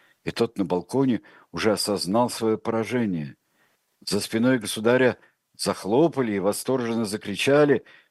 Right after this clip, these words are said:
То набелённый пудрой китаец начал жонглировать резиновыми мечами. Хлопавших было трое, двое мужчин и одна женщина, все в широких, несвежих шароварах. Рядом с ними стояла медная кружка,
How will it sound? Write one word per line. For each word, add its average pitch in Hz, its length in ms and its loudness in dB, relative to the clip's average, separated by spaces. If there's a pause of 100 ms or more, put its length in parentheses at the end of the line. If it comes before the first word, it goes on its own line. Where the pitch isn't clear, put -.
(240)
То 135 220 4
набелённый 123 520 2
пудрой 127 380 -4
китаец 131 720 2
начал 120 360 -2
жонглировать 123 800 0
резиновыми 143 840 0
мечами. 110 880 -2 (640)
Хлопавших 117 760 -2
было 123 300 0
трое, 90 440 0
двое 117 300 0
мужчин 131 500 0
и 117 40 2
одна 90 260 0
женщина, 120 600 -2 (640)
все 135 220 2
в - 80 -14
широких, 120 580 -2 (420)
несвежих 101 600 -2
шароварах. 85 840 0 (420)
Рядом 107 340 2
с - 100 -6
ними 123 200 2
стояла 110 440 0
медная 90 520 -2
кружка, 131 560 -4